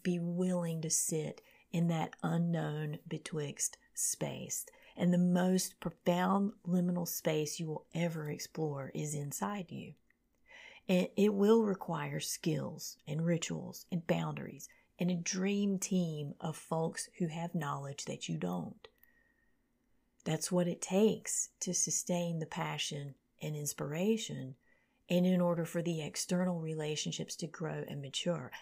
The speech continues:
It is what creates true reciprocity. You have to be able to bring something to the party. You can't just show up with your hands open all the time.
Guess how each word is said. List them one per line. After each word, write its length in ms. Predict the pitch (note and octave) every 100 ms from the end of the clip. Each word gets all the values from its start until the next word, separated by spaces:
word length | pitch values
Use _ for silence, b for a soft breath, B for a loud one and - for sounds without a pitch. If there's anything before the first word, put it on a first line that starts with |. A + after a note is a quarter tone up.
| B B -
It 180 | F3+
is 200 | E3+ E3
what 320 | F3+ F3 E3+ -
creates 720 | - D#3+ E3 F#3 E3+ - -
true 340 | - F3 D#3+
reciprocity. 1120 | D3+ C#3 C#3+ E3+ - E3+ F3+ - - - - _ b b b b
You 220 | F3 G3+
have 260 | G3+ G#3+ -
to 60 |
be 160 | G3+ G3+
able 180 | G3+ G3
to 60 |
bring 240 | F3+ F#3 F#3
something 340 | - E3+ F3+
to 100 | E3+
the 80 | E3+
party. 380 | E3 F#3+ A#3 F#3
You 180 | D3 D#3+
can't 260 | - F3
just 220 | - E3+
show 320 | - F#3 F3 F3
up 300 | E3+ F3 F3+
with 160 | E3+
your 100 | E3
hands 360 | E3 G3+ C#4+ -
open 320 | D#3 D#3+ C#3+
all 180 | C#3 D3
the 60 | -
time. 360 | - - -